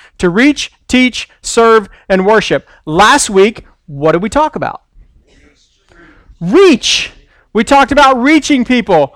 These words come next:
We talked about the idea that in Scripture, and we looked at it in the book of Matthew, specifically chapter twenty-eight, we looked at where God commanded us, where Jesus commanded us, that if we are believers, if we are Christians,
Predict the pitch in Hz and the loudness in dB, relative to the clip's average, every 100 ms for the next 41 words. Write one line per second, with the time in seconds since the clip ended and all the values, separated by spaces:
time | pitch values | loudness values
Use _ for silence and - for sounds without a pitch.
0 | - 233 - 302 320 330 302 262 262 262 | -2 -2 2 2 4 4 2 2 2 4
1 | 262 214 262 240 190 226 226 196 - 277 | 2 2 2 4 4 4 2 0 -4 -2
2 | 269 - 160 170 - _ _ - - _ | -2 0 -2 -4 -8 _ _ -20 -20 _
3 | _ _ _ _ _ _ 165 170 214 208 | _ _ _ _ _ _ -4 -2 0 2
4 | 240 214 220 190 180 185 160 165 220 214 | 4 2 2 0 -2 -4 -4 -2 0 0
5 | 220 220 - 147 151 - _ _ _ _ | 0 0 -2 -4 -4 -10 _ _ _ _
6 | _ _ _ - - 151 214 202 214 185 | _ _ _ -16 -10 -2 0 0 -2 2
7 | 226 202 196 226 208 214 175 180 254 254 | 2 0 -4 -2 2 2 2 2 2 2
8 | - 208 214 196 - _ _ _ 160 202 | 0 2 4 2 -4 _ _ _ 0 2
9 | 196 175 180 208 233 202 - 202 214 277 | 2 2 2 4 4 2 -2 0 2 2
10 | 226 160 170 - 160 143 247 302 247 - | 2 2 0 -2 -6 0 2 2 0 -2
11 | 208 185 170 156 160 170 - - - 175 | -2 0 0 2 2 0 -8 -20 -2 0
12 | 170 - 208 294 277 190 220 247 277 190 | 0 -2 0 2 2 2 2 2 2 0
13 | 151 143 220 247 - 285 247 - 170 160 | -2 -2 0 0 0 -2 -2 -2 -2 -4
14 | - | -8